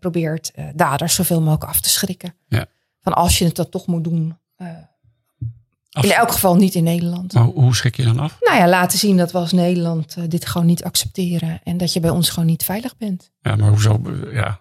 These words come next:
Speaker 2: oké, met, met deze groep is het nu gelukt, maar heel veel, eh, voelen zich nog heel veilig volgens mij.
Speaker 1: Ja, nou, dat gevoel mag dan, eh, wel eens, eh,
Speaker 2: Ja.
Speaker 1: gaan plaatsmaken
Speaker 2: Maar
Speaker 1: voor onveiligheid.
Speaker 2: zou het fijn zijn als jullie nog andere bevoegdheden kregen in de,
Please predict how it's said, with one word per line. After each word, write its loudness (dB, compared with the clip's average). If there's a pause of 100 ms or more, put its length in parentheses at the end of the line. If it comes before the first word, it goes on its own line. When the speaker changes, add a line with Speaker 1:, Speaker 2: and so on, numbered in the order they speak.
Speaker 2:
oké, -4
met, 2
met 0
deze 4
groep -4
is 2
het 0
nu 2
gelukt, 0
maar 0
heel 4
veel, -4
eh, 0
voelen -2
zich -2
nog 2
heel 4
veilig -2
volgens -8
mij. -8
Speaker 1:
Ja, -2
nou, -8
dat -8
gevoel -4
mag -2
dan, -4
eh, -8 (260)
wel -6
eens, -10
eh, -18 (280)
Speaker 2:
Ja. -6
Speaker 1:
gaan -4
plaatsmaken 0
Speaker 2:
Maar -2
Speaker 1:
voor 2
onveiligheid. -2
Speaker 2:
zou 0
het -6
fijn 2
zijn 2
als 0
jullie -2
nog -4
andere -2
bevoegdheden -2
kregen -2
in -4
de, -2